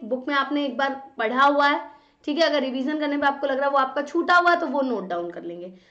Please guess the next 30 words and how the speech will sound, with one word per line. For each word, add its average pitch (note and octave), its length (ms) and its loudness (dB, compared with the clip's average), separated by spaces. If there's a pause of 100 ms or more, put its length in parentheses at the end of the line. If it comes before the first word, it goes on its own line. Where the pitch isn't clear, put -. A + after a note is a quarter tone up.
(140)
Unnecessary F4+ 680 2
कोई D4+ 160 -4
चीज C#4 200 -6
note A#3 260 -4
down A3 180 -4
नहीं G3 260 -4
करनी F3+ 160 -18
है, - 180 -20 (500)
ठीक D4 140 -6
है? G4 100 0 (480)
क्या F4 160 6 (100)
क्या G4+ 180 4
ऐसे F#4 180 -2
characteristic F4 640 0
है? F#4+ 140 -2 (220)
growth D#4 420 0
है, F4+ 140 4 (560)
reproduction F4 680 2
है, F#4 200 -2 (360)
then D4+ 220 0
there D#4+ 200 6
is C#4 200 -6
metabolism, D#4+ 800 2 (340)
cellular D4 580 0
organization D4 760 0
and D4+ 240 -2
consciousness। G3+ 680 -6 (440)
These F4+ 260 4
are F#4+ 140 4
the G4 100 4